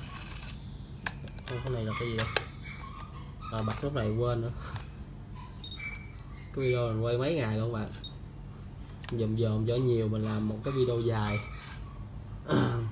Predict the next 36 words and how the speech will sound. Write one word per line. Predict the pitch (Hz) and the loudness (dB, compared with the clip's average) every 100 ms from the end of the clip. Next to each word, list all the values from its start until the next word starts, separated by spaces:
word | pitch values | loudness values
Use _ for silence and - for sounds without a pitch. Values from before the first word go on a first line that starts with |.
| - | -2
Đây, | 123 113 110 - - - - - | 0 0 -2 -6 -10 -10 -4 2
cái | 160 | 6
pin | 143 139 | 8 8
này | 127 | 6
á. | 120 147 - - - - - - - - - - - - | 4 2 -2 -10 -10 -12 -12 -12 -12 -12 -12 -12 -2 2
Cái | 151 | 6
cây | 147 | 8
này | 127 | 8
nó | 143 | 8
hay | 143 135 131 | 8 6 6
cái | 156 | 6
hôm | 135 | 6
qua | 131 131 | 6 6
mình | 120 113 | 4 6
quên | 131 | 6
giới | 135 147 | 6 6
thiệu | 110 117 | 6 4
nè, | 120 107 - - | 2 -2 -6 -4
hôm | 127 | 0
bữa | 113 | 2
quên | 127 139 | 4 4
giới | 143 | 6
thiệu | 113 120 | 4 4
nè. | 110 - - - - | 0 -4 -8 -8 -2
Nó | 151 | 2
có | 160 | 4
thể | 123 | 4
đo | 143 135 127 120 | 6 6 6 4
được | 110 - - | 2 0 2
cái, | 156 151 | 6 8
ờ, | 135 131 127 127 127 127 127 | 6 6 4 4 4 4 4
cái | 151 | 4
số | 151 | 6
volt | 147 135 131 123 | 6 6 6 6
của | 131 | 6
pin. | 135 135 | 8 8